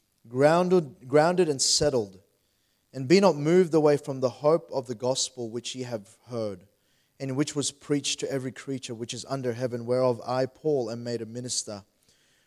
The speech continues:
who now rejoice in my sufferings for you, and fill up that which is behind of the afflictions of Christ in my flesh for his body's sake, which is the church,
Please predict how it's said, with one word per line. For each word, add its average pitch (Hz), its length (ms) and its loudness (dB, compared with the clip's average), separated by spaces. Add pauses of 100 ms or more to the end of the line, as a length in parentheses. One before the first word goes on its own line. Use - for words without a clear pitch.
who 151 100 -2
now 180 200 6
rejoice 165 480 6
in 147 80 -4
my 135 140 0
sufferings 160 600 -2
for - 180 -4
you, 123 320 -4 (800)
and 143 140 -4
fill 185 240 2
up 160 160 4
that 165 180 6
which 151 180 0
is 135 80 -6
behind 139 460 0
of 123 140 -2
the 127 60 -2
afflictions 151 560 -6
of 117 140 -12
Christ 127 520 -4
in 123 100 -14
my 117 160 -8
flesh 127 380 -6
for 123 140 -12
his 120 180 -8
body's 120 360 -2
sake, 110 300 -6 (600)
which 131 200 -4
is 123 140 -6
the 117 60 -12
church, - 640 -8